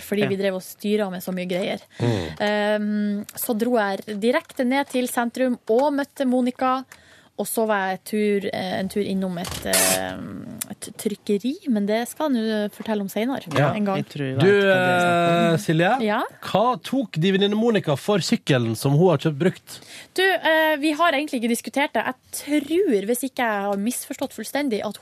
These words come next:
Speaker 1: hun har betalt fire hundre for den.
Speaker 3: Ja.
Speaker 1: Så skal vi
Speaker 3: Så
Speaker 1: se.
Speaker 3: da skal vel du ned på to, da, eller?
Speaker 1: Nei.
Speaker 3: Å, nei.
Speaker 1: Nei, hun har nettopp kjøpt den, så
Speaker 3: Å, ja.
Speaker 1: det er det jo ingen grunn
Speaker 3: Men hvorfor
Speaker 1: til.
Speaker 3: kjøpte du den, hvorfor solgte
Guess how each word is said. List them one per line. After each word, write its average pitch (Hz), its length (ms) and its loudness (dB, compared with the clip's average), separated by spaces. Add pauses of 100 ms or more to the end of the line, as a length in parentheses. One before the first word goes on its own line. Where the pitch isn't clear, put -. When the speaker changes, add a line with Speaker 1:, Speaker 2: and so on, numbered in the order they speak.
Speaker 1:
hun 285 140 0
har 208 80 2
betalt 185 320 -8
fire 208 340 -4
hundre 196 240 -4
for - 120 -12
den. 185 160 -8 (140)
Speaker 3:
Ja. 113 220 0 (320)
Speaker 1:
Så - 120 -12
skal 339 120 -2
vi 381 60 4
Speaker 3:
Så 147 80 2
Speaker 1:
se. 262 80 2
Speaker 3:
da 180 260 4
skal 151 240 -2
vel 147 120 0
du 139 100 0
ned 135 160 2
på 120 100 -10
to, 113 180 -2
da, 113 140 2
eller? 190 260 2
Speaker 1:
Nei. 117 280 -4 (480)
Speaker 3:
Å, 107 80 -4
nei. 104 180 0
Speaker 1:
Nei, 240 140 2
hun 262 240 2
har - 80 0
nettopp - 260 -12
kjøpt - 300 -2
den, - 180 -12 (100)
så - 140 -2
Speaker 3:
Å, - 0 -
ja. - 60 6
Speaker 1:
det 339 100 6
er 277 60 0
det 220 100 -2
jo - 80 -10
ingen 196 140 -8
grunn 190 80 -2
Speaker 3:
Men 175 80 0
hvorfor 202 180 2
Speaker 1:
til. 226 140 2
Speaker 3:
kjøpte - 100 -8
du 226 140 2
den, 196 180 0
hvorfor 214 240 0
solgte 214 180 0